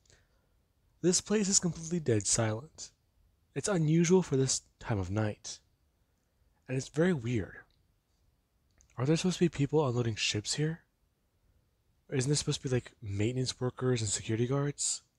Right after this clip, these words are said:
The security guards are still around, but it's just one wrong move and they'll be caught. No. Deku, he is just trying to think. Okay.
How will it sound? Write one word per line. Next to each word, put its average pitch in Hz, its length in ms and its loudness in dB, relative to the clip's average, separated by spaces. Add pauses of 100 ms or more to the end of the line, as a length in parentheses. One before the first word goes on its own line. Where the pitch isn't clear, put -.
(880)
The 113 60 -8
security 190 260 4
guards 170 200 2
are 120 40 0
still 110 240 0
around, 107 500 0
but 107 240 -2 (340)
it's - 160 -6
just - 420 -4 (800)
one 143 260 -2
wrong 135 280 2
move 127 180 2
and 113 80 0
they'll 104 80 -2
be - 100 -10
caught. - 720 -10 (880)
No. 113 180 -4 (1200)
Deku, 233 380 -4
he 180 240 2
is 170 120 2
just 170 140 -6
trying 107 140 0
to 95 40 -2
think. 110 280 -4 (1200)
Okay. 104 440 -6